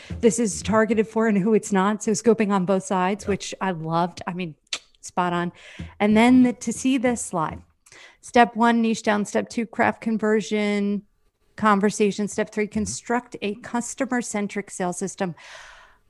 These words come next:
Speaker 2: Mm-hmm. Yep.
Speaker 1: And Marcus, actually, just frankly, I think Kate, Kevin Dorsey does a good job with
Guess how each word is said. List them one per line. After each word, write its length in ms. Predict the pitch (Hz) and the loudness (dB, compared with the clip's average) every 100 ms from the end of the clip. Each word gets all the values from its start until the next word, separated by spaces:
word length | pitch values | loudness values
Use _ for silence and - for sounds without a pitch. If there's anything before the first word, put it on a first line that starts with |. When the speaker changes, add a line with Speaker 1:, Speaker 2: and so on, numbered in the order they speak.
| _ _ _ - | _ _ _ -16
Speaker 2:
Mm-hmm. 160 | 82 123 _ _ | -12 -14 _ _
Yep. 220 | - 120 - _ _ _ _ _ 208 | -8 -8 -8 _ _ _ _ _ -2
Speaker 1:
And 420 | 208 202 196 208 | 2 4 2 2
Marcus, 360 | 233 240 233 | -2 -2 -2
actually, 320 | 233 220 220 185 | -4 -2 -2 -4
just 160 | - - | -8 -6
frankly, 340 | 247 254 220 | -4 -2 -2
I 40 | 214 | -2
think 240 | 302 311 | -2 -2
Kate, 540 | - - 240 233 - - _ _ _ - | -4 -4 -2 -2 -6 -10 _ _ _ -10
Kevin 280 | 233 214 | -4 -2
Dorsey 400 | 190 185 190 - | -2 -2 -2 -4
does 180 | 175 175 | -4 -4
a 60 | 180 | -4
good 160 | 190 160 | -4 -4
job 420 | 185 170 170 165 | -2 0 -2 -2
with 140 | 190 | -6